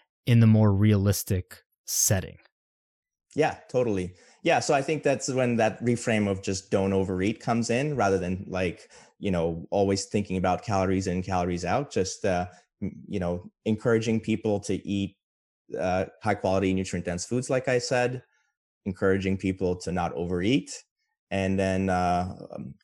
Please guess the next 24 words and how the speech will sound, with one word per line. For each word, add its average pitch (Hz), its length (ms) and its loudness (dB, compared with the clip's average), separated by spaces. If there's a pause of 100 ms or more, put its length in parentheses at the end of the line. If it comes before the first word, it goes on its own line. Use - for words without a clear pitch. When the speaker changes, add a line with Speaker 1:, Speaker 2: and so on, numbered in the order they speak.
(140)
Speaker 2:
I 101 60 0
guess, 107 320 0
uh, 101 380 2 (840)
you 113 100 0
know, 92 140 4
if, 101 340 0
if, - 300 -2 (1700)
and, 143 200 0 (100)
and, 170 140 -4
and 185 160 2
you 185 60 2
know 170 100 2
what, 139 200 0
like, 98 220 -2 (420)
I 135 40 2
don't 143 120 4
wanna 131 260 2 (180)
play 107 200 2
down 95 340 2
the 98 240 2
whole, 95 260 0
like, 92 160 -2
counting 98 280 0
calories 90 540 -2